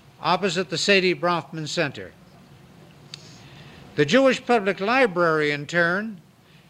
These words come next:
is committed to earmarking its building funds toward that purpose and to moving into that center on a basis to be arrived at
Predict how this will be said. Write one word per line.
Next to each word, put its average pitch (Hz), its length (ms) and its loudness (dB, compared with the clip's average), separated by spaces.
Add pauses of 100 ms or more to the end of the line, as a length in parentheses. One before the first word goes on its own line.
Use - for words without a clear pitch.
is 143 180 -4
committed 196 520 0
to 185 180 -4
earmarking 214 760 0
its 151 140 -4
building 190 480 -2
funds 160 460 -4
toward 233 340 -2
that 151 300 2
purpose 165 640 -4 (560)
and 156 200 -2
to 180 100 0
moving 208 420 2
into 202 440 0
that 156 260 2
center 170 580 -2 (720)
on 156 180 2
a 160 140 2
basis 226 560 0
to 185 120 -6
be 175 220 -2
arrived 180 500 0
at 160 360 -2